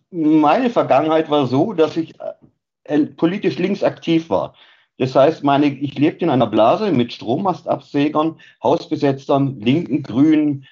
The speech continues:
Antifa und so weiter. Und zwar waren wir immer in Konfrontation mit der Landesregierung, die in Baden-Württemberg seit Jahrzehnten schwarz war. Also wir waren immer die machtlose Opposition, die genörgelt hat.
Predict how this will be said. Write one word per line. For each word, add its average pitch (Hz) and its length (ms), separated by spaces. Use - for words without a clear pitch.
Antifa 131 580
und 135 240
so 135 180
weiter. 90 440
Und 139 200
zwar 147 280
waren 156 240
wir 160 140
immer 202 380
in 165 600
Konfrontation 165 960
mit 139 180
der 117 140
Landesregierung, 196 1000
die 127 120
in 127 120
Baden-Württemberg 131 800
seit 104 180
Jahrzehnten 127 560
schwarz - 580
war. 85 340
Also 104 200
wir 123 140
waren 120 240
immer 156 220
die 135 120
machtlose 131 640
Opposition, 127 720
die 120 80
genörgelt 107 560
hat. 92 100